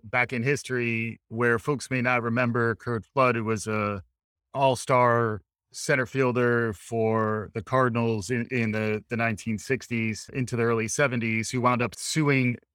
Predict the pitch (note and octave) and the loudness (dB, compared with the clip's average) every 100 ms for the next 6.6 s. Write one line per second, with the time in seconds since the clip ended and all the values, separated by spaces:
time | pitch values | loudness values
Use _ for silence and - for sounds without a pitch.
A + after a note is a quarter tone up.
0 | - - C#3 B2 A#2+ G#2 C3 C3+ - G#2 | -16 0 0 2 -2 2 4 2 2 2
1 | G2 F#2+ F#2 _ - B2+ A#2 A2+ A2 G#2+ | 2 0 -6 _ -4 0 2 0 -4 -8
2 | - - C3+ - B2+ A#2 A2 A2 - A#2+ | -4 2 2 0 -2 0 -2 -4 -8 -4
3 | A2+ G#2+ G#2+ G#2 G2+ G2+ _ _ _ _ | 2 4 2 2 -2 -6 _ _ _ _
4 | _ _ - G#2+ A#2 A#2+ A2 - - - | _ _ -6 0 2 2 0 -8 -12 -18
5 | _ B2 A#2 G#2+ G#2 G2 - _ - C3+ | _ 2 4 4 0 -4 -10 _ -2 2
6 | B2 A#2 A2 G#2+ - - | 4 2 0 -4 -10 -14